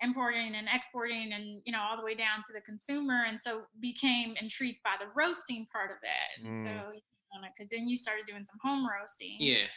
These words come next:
Speaker 3: um, started doing some home roasting, taking, like, roasting classes, um, you know, researching,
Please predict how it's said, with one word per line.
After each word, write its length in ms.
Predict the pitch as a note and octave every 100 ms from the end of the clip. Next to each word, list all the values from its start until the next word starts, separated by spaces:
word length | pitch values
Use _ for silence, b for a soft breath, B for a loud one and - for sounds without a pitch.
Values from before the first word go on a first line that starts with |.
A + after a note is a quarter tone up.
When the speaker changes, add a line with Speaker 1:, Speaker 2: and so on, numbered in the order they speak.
| - A#2+
Speaker 3:
um, 440 | A#2 A2 A2 G#2+
started 320 | - C3 A#2+
doing 180 | A#2 A2+
some 160 | - -
home 300 | B2 B2+ A#2+
roasting, 680 | A#2+ A#2+ - A#2+ A#2 A2+ A2+ -
taking, 320 | B2+ A#2 A2+
like, 200 | G2+ F#2+
roasting 360 | G#2+ A2+ A2+ G#2+
classes, 1000 | A#2 A2 A2+ - A#2 A2 A2 A2 - - B B B -
um, 640 | A2 G#2+ G#2+ G#2 G2+ G2+ G2+ - _ _ _ -
you 180 | B2+
know, 100 | A2
researching, 880 | G#2 B2+ B2 C3 B2 B2 A#2 A2+ G#2+